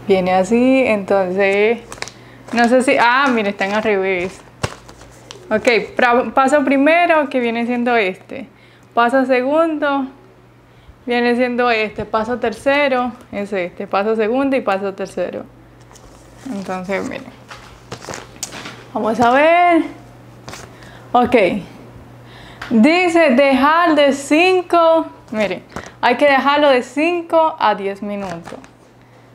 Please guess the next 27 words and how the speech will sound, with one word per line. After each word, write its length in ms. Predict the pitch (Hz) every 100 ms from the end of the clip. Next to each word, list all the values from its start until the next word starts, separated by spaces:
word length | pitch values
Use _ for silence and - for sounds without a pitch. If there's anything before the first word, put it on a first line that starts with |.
| - - - - - -
Entonces, 960 | 226 220 240 240 226 254 262 269 262 - _ _ _ _ - _ -
me 80 |
imagino 400 | 254 277 269 247
que 140 | 240 285
son 100 | 262
una 220 | 240 240
bandita, 580 | 262 247 285 311 285 254
luego 580 | 226 208 208 202 208 220 - - - - - - - - - - -
dejar, 500 | 220 214 214 208 -
ah, 160 | 226 240
ok. 180 | 233 240 214 - - -
O 120 | 247 277
sea, 260 | 311 285
eso 200 | 269 302
quiere 180 | 330 339
decir 200 | 311 311
que 160 | 330 320
cada 300 | 311 311 330
uno 320 | 370 370 359
hay 140 | 311
que 100 | 302
dejarlo 420 | 302 285 294 294
de 140 | 294 262
diez 320 | 262 311 311
a 100 | 277
cinco 280 | 269 240 262
de, 180 | 254